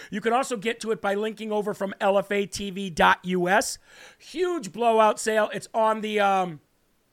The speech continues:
the store on jeremy herald dot com. You can actually see this on the front page.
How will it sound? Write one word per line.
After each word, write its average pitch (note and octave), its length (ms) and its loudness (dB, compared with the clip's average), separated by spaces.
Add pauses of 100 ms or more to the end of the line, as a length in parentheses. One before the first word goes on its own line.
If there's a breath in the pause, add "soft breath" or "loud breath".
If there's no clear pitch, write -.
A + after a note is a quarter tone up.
(200)
the G3 120 -2
store A#3+ 480 6 (220 loud breath)
on G3 140 -2
jeremy A3 280 -4
herald G#3 220 0
dot G3+ 200 2
com. G3+ 220 -2
You G3 80 -6
can G3+ 140 -2
actually G3+ 260 -2
see A3+ 240 -6
this A3+ 160 -4
on G3 140 -6
the F#3 60 -6
front G#3 280 -4
page. G3 320 -4